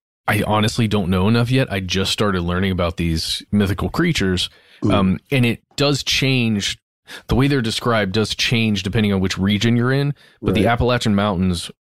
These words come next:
Speaker 1: that's one of the main connective tissues for many of the stories. But there are also stories, a lot of them, surrounding fae-like creatures near the Great Lakes of the
Speaker 2: Yes.
Speaker 1: U S.
Speaker 2: And this brings us back to, uh,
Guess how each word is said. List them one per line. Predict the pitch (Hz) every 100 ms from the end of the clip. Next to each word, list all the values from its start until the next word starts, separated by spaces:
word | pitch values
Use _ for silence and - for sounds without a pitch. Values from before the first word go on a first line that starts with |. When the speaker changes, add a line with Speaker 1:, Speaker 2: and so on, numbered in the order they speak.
| _ _ _ _ _
Speaker 1:
that's | 143 131
one | 165
of | 151
the |
main | 127 123
connective | 117 110 107 104
tissues | - 104 - 92 82
for | - 92 92 90
many | 101 98
of | 90
the | 90
stories. | - 139 160 175 175 - - _ _ _ _
But | 123
there | 127 120
are | 98
also | 175 196 147
stories, | 113 - 117 107 101 95 - _ _ _ -
a | -
lot | 107 120 127
of | 90
them, | 82 80 - - -
surrounding | - 117 113 123 127 120 113 110 101
fae-like | - - 131 143 127 113 110 -
creatures | - 123 117 - 104 98 92 - _ _ _ _ _ -
near | 110 120
the | 95
Great | 85 107 107
Lakes | 92 98 90 - - - _ _ -
of | 92
the | 90
Speaker 2:
Yes. | 85
Speaker 1:
U | 78
S. | - - - - _ -
Speaker 2:
And | 131 131
this | 190 - -
brings | 131 127 113
us | 113
back | - 113 113 _
to, | - 107 101 95 -
uh, | 104 95